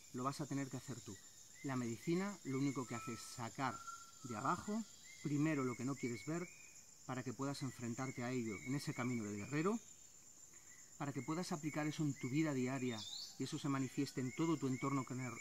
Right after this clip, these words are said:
que te rodea, con ese camino del mercader o del comerciante, y finalmente tiendas un puente entre los dos, unas estas dos partes, tu interno y lo externo, vivas en paz con tu exterior,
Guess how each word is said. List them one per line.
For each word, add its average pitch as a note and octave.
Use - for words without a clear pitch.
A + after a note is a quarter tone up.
que B2
te A#2+
rodea, A2+
con A#2+
ese C#3
camino C#3
del B2+
mercader A#2+
o -
del A2+
comerciante, C3+
y D#3+
finalmente G3+
tiendas G#3
un F3
puente F3
entre D3
los C3+
dos, D#3
unas G3+
estas C#3
dos C#3
partes, D3
tu C3+
interno C3
y C#3
lo A#2+
externo, D#3+
vivas D3
en C3+
paz B2+
con B2+
tu B2+
exterior, D#3+